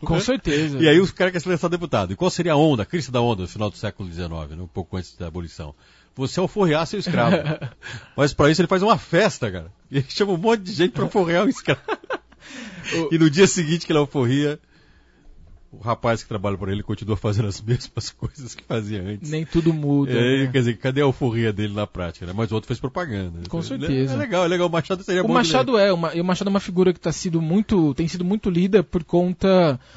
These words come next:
Speaker 1: Machado de Assis era negro. Era negro, mas foi um
Speaker 2: Mulato,
Speaker 1: fu-,
Speaker 2: né?
Speaker 1: um funcionário negro.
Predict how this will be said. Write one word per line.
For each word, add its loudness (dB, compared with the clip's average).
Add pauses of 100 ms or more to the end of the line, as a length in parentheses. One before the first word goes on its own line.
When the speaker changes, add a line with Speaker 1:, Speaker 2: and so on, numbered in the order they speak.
(160)
Speaker 1:
Machado 0
de 2
Assis -4
era 2
negro. 0 (340)
Era 0
negro, 6
mas 2
foi 4
um 2
Speaker 2:
Mulato, 0
Speaker 1:
fu-, -6
Speaker 2:
né? -16
Speaker 1:
um 0
funcionário -2
negro. 4